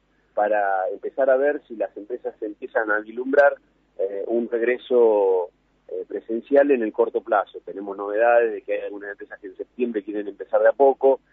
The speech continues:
y en noviembre. Así que yo creo que en ese tra-, en ese, en esa discusión que la hemos hecho de man-, manera madura y hemos encontrado en la enorme mayoría de los empresarios predisposición para esto, eh, creo que vamos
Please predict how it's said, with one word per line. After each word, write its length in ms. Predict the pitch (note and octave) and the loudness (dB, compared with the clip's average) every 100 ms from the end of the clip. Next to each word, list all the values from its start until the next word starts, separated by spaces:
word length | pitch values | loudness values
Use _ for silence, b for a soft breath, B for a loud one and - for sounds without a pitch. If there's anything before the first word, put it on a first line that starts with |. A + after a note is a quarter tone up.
| _ _ | _ _
y 60 | G2 | -10
en 100 | G#2 | -6
noviembre. 380 | G#2 F#2+ F2 _ | -6 -6 -8 _
Así 120 | _ | _
que 300 | B2+ C3+ A#2+ - _ _ _ | 0 2 2 -2 _ _ _
yo 80 | C3+ | 2
creo 180 | D3+ C3+ | 4 4
que 60 | |
en 80 | C#3 | 2
ese 200 | D3+ C#3+ | -2 -4
tra-, 200 | D3 D3+ | -2 -2
en 140 | A#2+ B2+ | -4 -8
ese, 600 | C#3+ - C3+ B2 A#2 A2 _ - | -8 -2 -2 0 -4 -6 _ -10
en 100 | C#3+ | -8
esa 160 | C#3+ | -4
discusión 540 | C3 A#2+ A#2+ - F3 D3 | -4 -4 -12 -2 -2 0
que 100 | - | 0
la 80 | |
hemos 240 | A#2 A#2+ A2+ | 0 0 -4
hecho 140 | A2+ | -2
de 120 | G#2+ | -4
man-, 280 | G2+ G2+ G#2 - | -2 -4 -6 -10
manera 300 | F#2 A2+ A2+ | -16 -6 -6
madura 480 | G#2 G#2+ C#3+ C#3+ C3 - _ _ _ | -4 -2 0 2 2 0 _ _ _
y 340 | G#2+ G#2+ G#2+ | -20 -14 -4
hemos 240 | A#2 C3 B2 | -2 0 -2
encontrado 880 | A2 A2+ A2 B2+ B2 B2 A2+ G2+ F#2 _ _ _ | -2 -4 0 4 6 4 2 -2 -6 _ _ _
en 240 | G2 G2+ | -12 -10
la 120 | G2 G2+ | -8 -6
enorme 400 | B2 C#3 B2+ G#2+ | -2 -2 -2 -6
mayoría 420 | G2 - G#2+ G#2+ | -8 -10 -2 0
de 80 | G2 | 0
los 220 | F#2 F#2 | -2 -4
empresarios 760 | F#2 F#2+ - A2 A2 G#2 F#2 _ | -8 -12 -2 -2 0 -4 -6 _
predisposición 880 | - G2+ F#2 F#2 - - B2 C3 B2 | -10 -8 -8 -12 -14 -14 2 4 4
para 260 | A2 G#2 A2+ | 4 4 4
esto, 440 | C3+ - D3 C#3 _ _ _ - | 2 0 0 0 _ _ _ -16
eh, 180 | F#2 F2+ | -14 -12
creo 200 | A2+ A2+ | -4 -4
que 80 | G#2+ | 0
vamos 320 | G2+ G#2 G2 | 0 0 -2